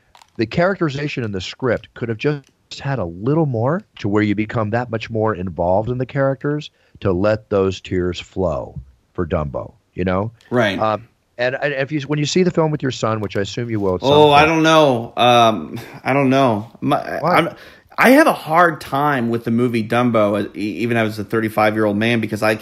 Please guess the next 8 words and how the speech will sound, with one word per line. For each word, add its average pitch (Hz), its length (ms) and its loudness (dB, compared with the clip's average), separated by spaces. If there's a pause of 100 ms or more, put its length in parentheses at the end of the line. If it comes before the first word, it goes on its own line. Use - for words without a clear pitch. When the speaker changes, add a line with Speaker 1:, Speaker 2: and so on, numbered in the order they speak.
Speaker 2:
I 120 80 0
remember 117 720 2 (460)
crying 113 1000 -2
when 107 120 0
I 110 100 0
was 107 160 -4
a 107 80 -4
kid 214 480 -2